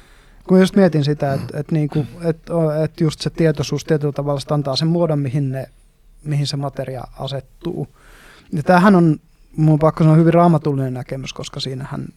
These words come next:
luomiskertomusta, jos katsotaan, me on siitäkin puhuttu yhdessä jaksossa, että tavallaan luomiskertomus kertoo tietoisuuden synnystä, mut samalla tietyllä tavalla se kertoo siitä,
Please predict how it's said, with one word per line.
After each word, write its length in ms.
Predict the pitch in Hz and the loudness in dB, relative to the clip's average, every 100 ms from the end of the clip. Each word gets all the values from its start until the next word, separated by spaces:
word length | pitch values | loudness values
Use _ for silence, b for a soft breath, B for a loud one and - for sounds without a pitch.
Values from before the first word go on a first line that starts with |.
| _ _ 180 - | _ _ -16 -10
luomiskertomusta, 920 | 160 160 156 - 147 139 135 135 - | 0 2 2 0 -6 -6 -8 -10 -10
jos 120 | 147 - | -10 -6
katsotaan, 380 | 147 147 143 | -6 -6 -6
me 60 | 135 | -8
on 60 | 131 | -10
siitäkin 320 | 147 147 143 | -12 -12 -12
puhuttu 320 | - 143 143 135 | -12 -12 -12 -14
yhdessä 200 | 135 143 | -14 -16
jaksossa, 400 | - 156 - 151 b b b b b b b b b | -16 -14 -12 -14 b b b b b b b b b
että 240 | 175 160 - | -2 -2 0
tavallaan 360 | 160 156 151 151 | 0 2 2 2
luomiskertomus 640 | 160 156 - 151 - 151 | 2 2 0 -4 -2 -4
kertoo 380 | - 143 - 147 | -2 -4 -2 -2
tietoisuuden 560 | 165 151 139 151 139 | -2 -2 -4 -4 -4
synnystä, 400 | 131 156 143 - | -2 -2 -2 -4
mut 160 | 147 139 | -6 -6
samalla 360 | - 143 135 139 | -4 -4 -4 -4
tietyllä 380 | 156 139 139 | -4 -4 -8
tavalla 320 | 135 143 151 143 | -8 -10 -10 -10
se 100 | 151 | -12
kertoo 400 | - - - - | -14 -12 -14 -12
siitä, 400 | - 156 - | -12 -12 -12